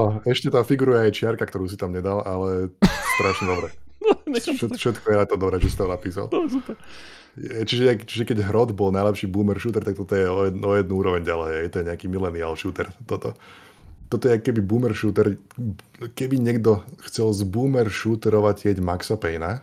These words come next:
Speaker 2: Mhm.
Speaker 1: jednotku. Ale čo mňa na tom strašne prekvapilo, už som to aj spomínal v podcaste, že by ma nikdy nenapadlo, že, že toto, že boomer shooter verziu Maxa Payna jednotky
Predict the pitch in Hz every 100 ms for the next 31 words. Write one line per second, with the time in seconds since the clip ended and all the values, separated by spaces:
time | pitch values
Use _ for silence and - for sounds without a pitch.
0 | - 170 147 147 85 - 123 - - -
1 | - - - _ _ 104 98 - 104 104
2 | - 104 107 113 107 101 101 104 101 -
3 | - 98 101 104 104 113 107 95 - 85
4 | 85 85 92 - 90 - 87 87 90 90
5 | 98 120 127 101 95 95 95 95 87 -
6 | - 95 90 117 139 87 80 80 80 95
7 | 117 107 110 101 101 95 95 98 92 -
8 | - 104 92 90 87 - 101